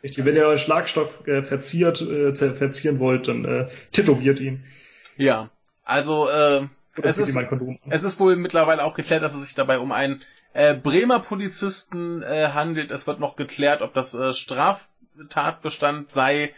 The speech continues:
Speaker 2: oder ob das, äh, disziplinarrechtlich geklärt wird. Aber, äh, ja, sie distanzieren sich jedenfalls davon und werden das, äh, zukünftig nicht dulden. Und man guckt mal.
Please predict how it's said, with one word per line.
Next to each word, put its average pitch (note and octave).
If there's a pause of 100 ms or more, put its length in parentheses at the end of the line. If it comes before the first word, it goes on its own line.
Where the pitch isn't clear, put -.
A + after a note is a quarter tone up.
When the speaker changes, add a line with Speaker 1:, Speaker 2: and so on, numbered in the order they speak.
(260)
Speaker 2:
oder D#3+
ob C#3
das, C#3
äh, B2+
disziplinarrechtlich C#3
geklärt C#3+
wird. C#3+ (580)
Aber, A#2+
äh, -
ja, A#2+
sie C#3
distanzieren D3
sich C3
jedenfalls B2+
davon B2
und A#2+
werden A#2
das, A2
äh, B2
zukünftig B2+
nicht B2
dulden. A2+
Und A#2+
man C#3+
guckt -
mal. G2